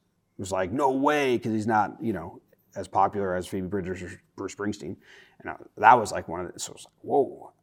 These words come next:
Uh," that was one of the D Ms I got. I was like, "Oh, shit. Like, I listen to you all the time, dude. I love, love your music." And then his new album came out, and he gave me a advanced copy, which I talked about. And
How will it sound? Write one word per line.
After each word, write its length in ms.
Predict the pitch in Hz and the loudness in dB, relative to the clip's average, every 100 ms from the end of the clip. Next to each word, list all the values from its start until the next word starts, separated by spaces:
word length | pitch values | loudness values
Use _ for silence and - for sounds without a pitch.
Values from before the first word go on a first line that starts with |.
| _ | _
Uh," 480 | - - - - - - _ _ - | -12 -10 -8 -10 -12 -20 _ _ 0
that 80 | |
was 100 | 120 | 2
one 140 | 131 123 | 4 2
of 80 | 104 | 0
the 80 | |
D 260 | 101 113 107 | -2 -2 -2
Ms 140 | 101 | 2
I 140 | 101 120 | 6 6
got. 220 | 117 87 | 6 2
I 40 | |
was 100 | 90 | -2
like, 120 | 85 87 | -4 -4
"Oh, 100 | - | -2
shit. 400 | 156 - 107 - - | -2 0 -4 -4 -10
Like, 140 | 117 127 | -4 4
I 60 | |
listen 260 | 165 165 180 | 6 6 6
to 60 | |
you 200 | 139 120 - | 6 4 4
all 280 | 113 113 113 | 8 10 8
the 80 | |
time, 260 | 107 120 92 | 4 0 0
dude. 120 | 78 | -2
I 80 | 80 | -4
love, 680 | 90 98 120 117 110 92 - - | -4 -2 0 2 2 -2 -14 -8
love 340 | 107 110 101 | -4 -2 -2
your 120 | 95 92 | -4 -4
music." 500 | 98 101 69 71 _ _ - _ _ - | -4 -6 -8 -14 _ _ -20 _ _ 0
And 500 | 127 127 117 113 107 | 4 6 6 4 2
then 720 | - 101 117 113 107 101 - | 0 2 2 2 2 0 -2
his 280 | 110 107 90 | 0 0 2
new 200 | 107 131 | 4 6
album 280 | 107 101 104 | 6 4 0
came 160 | 98 | -4
out, 200 | 95 95 | -4 -4
and 80 | 110 | -6
he 80 | 98 | -6
gave 240 | 90 98 | -6 -6
me 180 | 101 98 | -4 -4
a 220 | 92 90 - | -2 -4 -4
advanced 380 | 90 98 85 | -6 -6 -4
copy, 240 | - 90 - | -2 -2 -4
which 120 | - | -8
I 40 | |
talked 260 | 92 85 - | -8 -8 -6
about. 280 | 82 90 - _ _ - - - - - | -4 -4 -4 _ _ -20 -20 -20 -6 2
And 580 | 120 113 107 107 104 | 4 6 4 2 -2